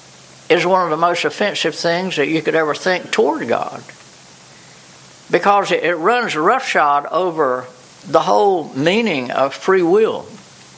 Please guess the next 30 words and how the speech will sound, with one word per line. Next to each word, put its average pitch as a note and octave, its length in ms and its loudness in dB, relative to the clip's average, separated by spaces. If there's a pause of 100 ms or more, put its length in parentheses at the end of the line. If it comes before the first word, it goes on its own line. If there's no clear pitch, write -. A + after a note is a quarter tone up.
(1700)
And D3+ 160 -2
God G3+ 340 2
does D#3+ 260 -2
not G3+ 560 0
infringe D3+ 720 -2
upon D3+ 400 0
the C3+ 80 -6
free E3 200 0
will C#3+ 220 0
of C#3 120 -4
man. - 320 -4 (1400)
But C3+ 100 2
what E3+ 220 2
he G3 100 2
does F#3+ 480 0
out D#3+ 240 0
of C#3+ 220 -8
mercy E3 460 -2
and C#3+ 140 -2
grace F3 480 0
is C3 400 0
he C3+ 440 0 (360)
teaches G#3+ 460 2
us. - 140 -2
He D#3+ 160 0
brings A#3 340 0
us F3+ 180 -2 (100)
to D#3+ 180 2
the B2+ 120 -2
law, B2 640 -2